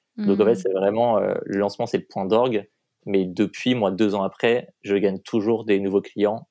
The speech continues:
Speaker 1: grâce à Product Hunt, entre autres.
Speaker 2: Trop bien.
Speaker 1: Donc ça, c'est le deuxième outil.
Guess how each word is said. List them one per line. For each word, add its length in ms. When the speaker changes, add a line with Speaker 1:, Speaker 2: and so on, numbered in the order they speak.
Speaker 1:
grâce 500
à 100
Product 340
Hunt, 140
entre 220
autres. 220
Speaker 2:
Trop 200
bien. 220
Speaker 1:
Donc 80
ça, 100
c'est 100
le 80
deuxième 360
outil. 340